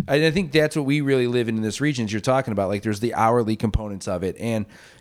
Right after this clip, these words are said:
it's one thing living paycheck to paycheck, but you're, you know, two flat tires away from being in the negative and f-, and trying to find money, you know, and f-, and 'cause that, that's where the system's really fallible for tho-, that type of demographic. And it'd be really interesting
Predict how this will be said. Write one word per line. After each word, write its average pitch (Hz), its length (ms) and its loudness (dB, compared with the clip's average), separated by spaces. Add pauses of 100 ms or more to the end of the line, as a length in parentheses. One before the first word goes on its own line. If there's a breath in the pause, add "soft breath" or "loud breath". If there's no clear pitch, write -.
it's 139 240 0
one 170 180 2
thing 156 240 -2
living 135 260 2
paycheck 135 340 0
to 113 80 -2
paycheck, 143 460 0
but 120 100 -2
you're, 139 500 0 (240)
you 139 80 -4
know, 110 180 0
two 165 260 -4
flat 139 380 0
tires 127 640 0 (520 loud breath)
away 143 340 4
from 139 240 -2
being 127 240 0
in 117 80 0
the 107 80 0
negative 104 640 -2
and 120 200 -2
f-, - 120 -16
and 135 200 -2
trying 131 180 0
to 120 80 -4
find 117 400 0
money, 107 340 -2 (280)
you 123 160 0
know, 107 320 -2 (320 loud breath)
and 143 100 -2
f-, - 100 -4
and 143 220 0
'cause 139 180 0
that, 139 220 0
that's 151 240 0
where 160 100 -2
the 135 80 -2
system's 120 400 -4
really 117 220 0
fallible 110 580 0
for - 160 -6
tho-, 110 360 0
that 117 260 -2
type 107 240 -2
of 82 100 -6
demographic. 92 880 -4
And 117 80 -2
it'd 127 200 -2
be 143 120 0
really 139 460 0
interesting 113 580 -4